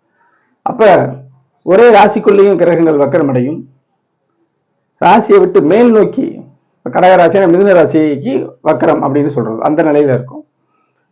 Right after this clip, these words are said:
இப்ப அதிசாரம்னா இருக்கிற இடத்தை விட்டு அடுத்த ராசிக்கு வருவதற்கு முன்னால ஒரு குறிப்பிட்ட நா-, நாட்கள் திடீர்னு கீழே வ-, அதாவது அடுத்த ராசிக்கு வருவாங்க.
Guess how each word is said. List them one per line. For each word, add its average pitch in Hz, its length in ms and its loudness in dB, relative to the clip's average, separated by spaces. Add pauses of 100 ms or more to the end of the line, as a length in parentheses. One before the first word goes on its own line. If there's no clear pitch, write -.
இப்ப 165 220 -4
அதிசாரம்னா 151 800 0 (280)
இருக்கிற 226 400 0
இடத்தை 165 260 -2
விட்டு 165 280 -2 (920)
அடுத்த 220 340 0
ராசிக்கு 190 360 2
வருவதற்கு 190 460 2
முன்னால 160 400 0 (1700)
ஒரு 160 260 2
குறிப்பிட்ட 214 400 0
நா-, 165 340 2
நாட்கள் 208 460 2 (800)
திடீர்னு 214 420 2 (640)
கீழே 202 360 2
வ-, 156 260 2
அதாவது 185 340 4 (920)
அடுத்த 233 340 2
ராசிக்கு 165 340 2
வருவாங்க. 139 300 2